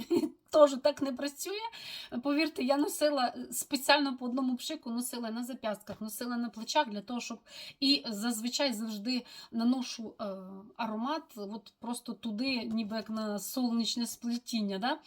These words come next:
Для того, щоб, е, коли розігрівається шкіра, я, е, вон-, піднімаюся от цей аромат, і я його відчувала. От, е, достатньо одного пшику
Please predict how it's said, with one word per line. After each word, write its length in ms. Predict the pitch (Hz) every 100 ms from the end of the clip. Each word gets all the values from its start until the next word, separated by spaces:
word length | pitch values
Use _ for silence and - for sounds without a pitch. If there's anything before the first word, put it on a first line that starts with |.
| - - -
Для 120 | 208 220
того, 180 | 240
щоб, 240 | - 220 208
е, 340 | 208 208 196 190
коли 220 | 208 220
розігрівається 960 | 208 202 214 226 214 208 190 175 -
шкіра, 500 | 185 - 277 311 226
я, 300 | 190 202 190 185 202
е, 220 | 185 180 180
вон-, 140 | 214
піднімаюся 960 | - 202 226 202 175 175 170 - 190 175
от 160 | 175 -
цей 360 | - 180 170
аромат, 520 | 214 196 202 311 349
і 100 | 180
я 180 | 185 226
його 200 | 214 214
відчувала. 520 | 202 196 240 226 165 - - - - -
От, 380 | 226 190 - 214
е, 520 | 196 185 185 185 185 196 208
достатньо 640 | 196 247 - 320 349 269 247
одного 420 | 233 254 262 240
пшику 680 | - - 359 571 - 170